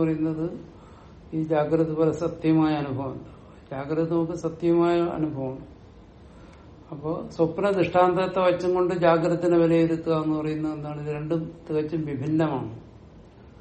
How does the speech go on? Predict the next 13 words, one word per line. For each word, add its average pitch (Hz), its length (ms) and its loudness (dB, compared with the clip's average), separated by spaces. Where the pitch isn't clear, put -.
രണ്ടും 151 220 -2
താരതമ്യം 156 480 2
ചെയ്യാൻ 151 260 -2
പറ്റത്തില്ല. 151 480 -10
അപ്പോ 165 400 -6
പക്ഷെ 170 240 -4
അങ്ങനെ 180 280 4
താരതമ്യം 180 580 4
ചെയ്തു 175 340 2
കഴിഞ്ഞാൽ 160 420 6
പറയാം, 135 300 -4
എന്താണ്? 151 400 -4
ജാഗ്രത 160 500 4